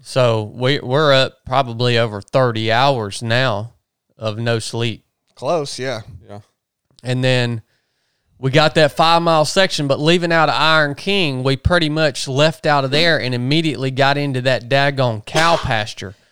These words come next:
Speaker 2: Yeah.
Speaker 1: on, uh, on Fain Ranch.
Speaker 2: Yeah, you and Brooke, right? So none of us know what that was like.
Speaker 1: Yep.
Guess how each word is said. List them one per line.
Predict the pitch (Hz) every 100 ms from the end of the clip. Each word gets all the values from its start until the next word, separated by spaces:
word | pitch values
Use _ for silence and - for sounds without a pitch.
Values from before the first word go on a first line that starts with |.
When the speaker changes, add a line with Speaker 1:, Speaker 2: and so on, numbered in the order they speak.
| _ _ _
Speaker 2:
Yeah. | 143 127 113 -
Speaker 1:
on, | 131 139 131 123
uh, | 123 120 113 113 104
on | - 127 123
Fain | - 143 131
Ranch. | 123 131 107 - - - -
Speaker 2:
Yeah, | 185
you | 151 180 175
and | 156
Brooke, | 170 170 -
right? | 139 139
So | 127 135
none | 156
of | 147
us | 156 147
know | 139 131
what | 135
that | 147 135
was | 117
like. | 135 139 113 -
Speaker 1:
Yep. | 123 135